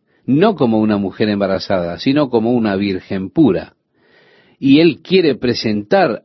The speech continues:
a la iglesia como una virgen pura ante Dios y no como una madre embarazada. Así que es necesario torcer la interpretación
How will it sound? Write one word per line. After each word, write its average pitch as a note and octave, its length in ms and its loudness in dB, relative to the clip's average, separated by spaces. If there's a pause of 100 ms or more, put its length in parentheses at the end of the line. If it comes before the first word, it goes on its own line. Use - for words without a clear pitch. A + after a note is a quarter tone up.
a A#2+ 120 -2
la G#2+ 160 0
iglesia G#2 720 0 (420)
como A#2 340 2
una D#3 300 2
virgen A#2 680 0
pura G3+ 520 2 (100)
ante C#3 400 -2
Dios D3+ 440 2 (100)
y B2 200 2
no G3+ 480 2
como A#2 280 0
una A#2 200 2
madre A2 300 0
embarazada. F#2+ 800 -6 (1000)
Así D3 320 -2
que D#3 120 0
es A#2 80 -2
necesario A2+ 580 -2
torcer A#2 720 0 (340)
la B2 220 0
interpretación A2+ 1200 -2